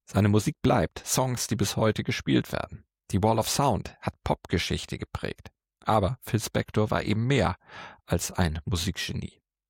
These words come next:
Und die Warnzeichen waren da, über Jahre. Exzentrik, Rückzug, Waffen, Kontrolle, nicht laut, aber sie waren da. Und vieles wurde als Teil seines Genies interpretiert, als schrullig, als extravagant, als Preis für große Kunst.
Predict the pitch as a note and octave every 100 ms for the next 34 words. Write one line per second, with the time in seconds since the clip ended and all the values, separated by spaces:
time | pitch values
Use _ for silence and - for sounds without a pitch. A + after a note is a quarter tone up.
0 | - - F#2 F#2 G#2 B2 - D#2+ D#2+ -
1 | - E2 D#2+ G2 A2+ A#2+ - F#2+ F2+ F#2+
2 | A#2+ F#2+ - - _ _ A2+ - B2 A2+
3 | - - - A2+ - - - - - A#2+
4 | B2+ - - G#2+ A2+ - C3+ A#2 F2 -
5 | G#2 - - D2+ D#2+ - - - - -
6 | C#3 - - C#3 C#3 D#3+ D#3+ C#3+ - _
7 | - - - - - E3 D#3 - A2+ A2
8 | - - - A#2+ G#2 G2 G#2 F#2+ A#2 B2+
9 | C3+ C3+ - - D#2+ - - - F2 -
10 | - - - E3 - - - G#2+ - -
11 | - - F#2 D#2+ D#2 E2 D#2 - - -
12 | - C3 B2 - - A#2 A#2 A#2+ C3+ -
13 | F3+ G2 -